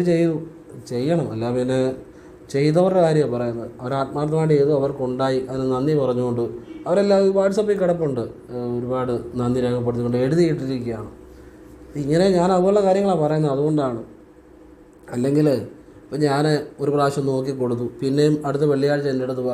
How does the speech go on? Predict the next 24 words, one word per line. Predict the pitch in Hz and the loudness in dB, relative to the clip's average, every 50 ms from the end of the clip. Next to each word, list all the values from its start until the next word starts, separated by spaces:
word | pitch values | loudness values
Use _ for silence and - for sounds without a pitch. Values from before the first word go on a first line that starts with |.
| 120 - - | -6 -8 -8
അടുത്ത | 127 131 135 139 131 | -8 -4 -2 -2 -2
വെള്ളിയാഴ്ച | 123 127 135 135 131 131 143 131 | 0 0 0 0 -2 -2 -2 -2
എൻ്റെ | 123 123 | -2 -2
അടുത്ത് | 120 120 123 120 | -2 -2 -2 -2
വാ, | 123 123 120 - - - | -2 -4 -4 -6 -10 -10
ആ | 127 120 123 | -10 -8 -4
പരിപാടിയൊന്നുമില്ല. | 131 131 135 135 135 139 135 135 135 123 117 117 117 - - - - - - - - - - 131 | -2 0 0 2 2 2 0 0 -2 -2 -2 -4 -6 -8 -10 -16 -20 -20 -20 -20 -20 -14 -8 -4
ഒരു | 135 156 165 | -2 2 2
പ്രാവശ്യം | 156 156 156 151 165 160 151 147 | 4 4 4 2 2 0 0 0
പറഞ്ഞു | 135 135 139 143 143 | 0 0 2 2 2
കൊടുക്കും. | 143 147 143 156 160 160 - - - - - - - - - | 2 2 0 -2 -6 -8 -12 -18 -20 -20 -20 -20 -20 -14 -10
അത് | 120 131 147 147 147 - | -4 -2 -2 -2 0 0
താല്പര്യമുണ്ടോ, | 143 147 156 156 156 190 190 185 165 143 151 156 143 123 113 | 0 0 0 0 0 0 2 2 2 2 2 2 0 0 0
നിങ്ങൾക്ക് | 123 135 143 156 156 160 151 | -2 -2 -2 -2 0 0 0
വഴിപാട് | 139 135 147 160 170 170 156 151 | 0 2 2 2 0 0 0 0
ചെയ്യാൻ | 147 151 165 175 175 160 | 0 2 2 2 2 2
താല്പര്യമുണ്ടോ, | 151 147 143 139 151 147 147 135 123 120 120 117 - - - - - - | 0 0 0 0 0 0 0 0 0 -2 -4 -4 -6 -8 -14 -18 -20 -12
അല്ലെങ്കിൽ | - 139 156 156 143 151 | -8 -4 -2 0 0 0
നിങ്ങൾക്ക് | 160 165 165 156 151 143 | 0 -2 -2 -2 0 0
താല്പര്യമുണ്ടെങ്കിൽ | 147 160 160 185 190 180 170 170 165 170 175 170 | 0 0 2 2 2 2 4 4 4 4 4 4
നിങ്ങൾ | 156 156 151 143 139 | 2 2 0 0 0
നോക്കിയാൽ | 135 135 131 151 151 143 135 | -2 -2 -2 -2 -2 0 0
മതിയെന്ന് | 131 135 135 135 127 120 | -2 -2 -2 -2 -2 -2
പറയും. | 117 123 135 - | -2 -4 -6 -8